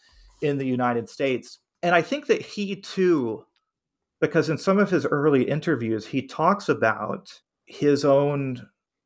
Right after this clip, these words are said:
childhood class situation, being poor and, and being needy and needing, needing a leg up in his music studies, that one of his teachers gave him books and scores to study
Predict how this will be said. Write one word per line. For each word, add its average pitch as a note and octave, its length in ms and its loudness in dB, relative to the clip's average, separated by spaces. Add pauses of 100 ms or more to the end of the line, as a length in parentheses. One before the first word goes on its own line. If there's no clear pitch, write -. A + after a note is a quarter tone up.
(120)
childhood B2+ 1040 4
class B2+ 400 0
situation, A#2+ 720 -4
being A#2 260 -4
poor A#2 480 2
and, A2 400 -4
and A2+ 160 -4
being A#2 300 0
needy B2 340 2
and A2+ 100 0
needing, B2 360 -2
needing B2+ 240 0
a A2+ 60 0
leg A#2 260 4
up B2 280 4 (320)
in B2+ 100 -2
his A2 180 -4
music B2 300 0
studies, C3+ 640 0 (260)
that A#2+ 140 2
one C3+ 120 2
of B2 60 2
his G#2+ 120 -6
teachers C#3 520 2
gave C3 220 2
him A#2 120 -2
books C#3 500 4 (240)
and B2+ 140 2
scores B2+ 560 4
to D3+ 100 0
study C3+ 580 2